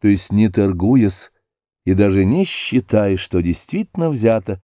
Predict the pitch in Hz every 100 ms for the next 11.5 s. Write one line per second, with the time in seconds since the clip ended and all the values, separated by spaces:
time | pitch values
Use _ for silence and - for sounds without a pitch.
0 | _ _ 95 92 101 90 87 - 117 110
1 | - 95 92 90 - 104 90 101 95 -
2 | _ _ _ _ _ _ _ _ _ _
3 | _ _ _ _ _ _ _ _ _ _
4 | _ _ _ - 156 170 - 156 156 156
5 | 143 147 147 - 143 131 139 135 131 123
6 | 98 - 117 120 113 117 113 - 123 180
7 | 127 95 87 85 90 _ _ _ _ _
8 | _ _ 90 92 92 92 87 92 113 175
9 | 156 156 - 131 113 113 107 107 101 92
10 | 92 _ _ _ _ _ _ _ _ _
11 | _ - 113 117